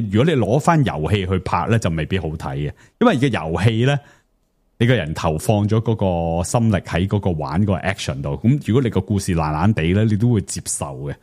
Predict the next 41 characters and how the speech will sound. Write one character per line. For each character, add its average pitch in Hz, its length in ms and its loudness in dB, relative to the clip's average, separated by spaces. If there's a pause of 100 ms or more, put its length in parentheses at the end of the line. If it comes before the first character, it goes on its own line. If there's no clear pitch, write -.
(200)
只 147 80 6
要 143 60 4
個 113 120 2
遊 69 200 -2
戲 85 140 0
OK 87 360 0
就 71 160 -4
得 80 140 -2
啦。 78 140 -4 (520)
但 110 260 4
係 98 400 2 (560)
你 104 100 0
可 131 100 4
唔 123 60 4
可 113 100 4
以 - 20 0
改 80 140 -4
編 98 300 0
到 92 100 -2 (400)
有 87 80 -2
一 95 80 2
啲 98 540 0
內 76 60 -2
涵 135 340 -4
呢？ 95 100 4
即 170 120 2
係 156 40 2
畀 101 120 -4
一 156 160 2
個 127 120 0
咁 110 300 2
簡 101 200 0
單 135 160 2
嘅 98 40 -2
故 104 120 0
事， 90 140 -2
可 113 80 2
唔 135 40 4
可 117 80 4
以 98 40 0
加 117 260 0